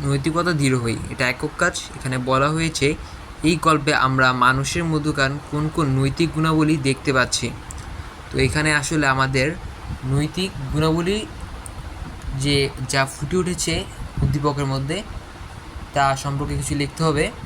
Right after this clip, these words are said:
তো এখানে একটি নমুনা উত্তর রয়েছে, তোমরা দেখতে পাচ্ছ। এখানে বলা রয়েছে, এই গল্পে মানুষের মধ্যকার যে ধরনের নৈতিকগুলো, নৈতিক কথাগুলো দেখতে পাচ্ছি, তা পয়েন্ট আকারে দেওয়া হলো।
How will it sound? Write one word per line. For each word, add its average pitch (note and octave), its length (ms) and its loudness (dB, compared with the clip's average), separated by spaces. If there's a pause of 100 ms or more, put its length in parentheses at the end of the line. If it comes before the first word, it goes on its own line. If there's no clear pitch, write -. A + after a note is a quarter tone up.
(1400)
তো C#3+ 80 2
এখানে D3 320 2
একটি C#3+ 180 -2
নমুনা D3+ 340 2
উত্তর F3+ 180 0
রয়েছে, E3 440 2
তোমরা C#3+ 160 -2
দেখতে C3+ 260 0
পাচ্ছ। C#3+ 280 -2
এখানে - 1300 -6
বলা C#3 240 0
রয়েছে, D#3+ 360 0 (440)
এই D#3+ 120 4
গল্পে D#3 320 2
মানুষের C#3 480 2
মধ্যকার C#3+ 500 0
যে C#3 120 -2
ধরনের D#3 220 2
নৈতিকগুলো, D#3 540 0 (200)
নৈতিক C#3 380 0 (1500)
কথাগুলো D#3+ 380 2
দেখতে C#3+ 300 0
পাচ্ছি, D#3 440 0 (420)
তা B2+ 340 2 (440)
পয়েন্ট E3 280 4
আকারে D#3+ 160 2
দেওয়া C3 180 0
হলো। A#2 120 -4